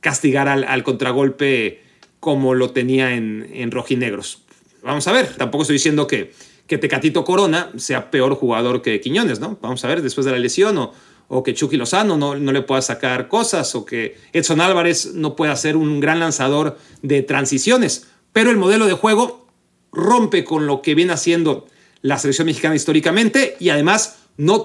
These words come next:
tiene, a priori, desde mi punto de vista, México, futbolistas como para justificar el juego de Diego Coca, para que la receta de Coca sea una receta ganadora,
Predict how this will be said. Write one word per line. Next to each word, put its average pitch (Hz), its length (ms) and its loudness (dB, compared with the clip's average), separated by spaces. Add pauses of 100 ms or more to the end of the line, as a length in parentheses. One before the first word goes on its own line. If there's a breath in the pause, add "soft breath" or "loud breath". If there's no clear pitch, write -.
(140)
tiene, 226 540 2
a 131 220 -4
priori, 220 320 4
desde 156 180 4
mi 131 80 2
punto 165 280 0
de 170 60 4
vista, 196 460 0 (220 soft breath)
México, 170 640 0 (160 soft breath)
futbolistas 175 1000 2
como 139 400 -4
para 127 300 -2
justificar 135 760 -2
el 160 120 2
juego 139 360 0
de 131 60 4
Diego 131 320 2
Coca, 156 320 0
para 113 240 -4
que 131 100 -2
la 120 120 -2
receta 147 280 -4
de 151 120 -2
Coca 156 420 -2 (160 loud breath)
sea 147 220 -2
una 151 160 0
receta 143 720 -2 (180 soft breath)
ganadora, 139 800 0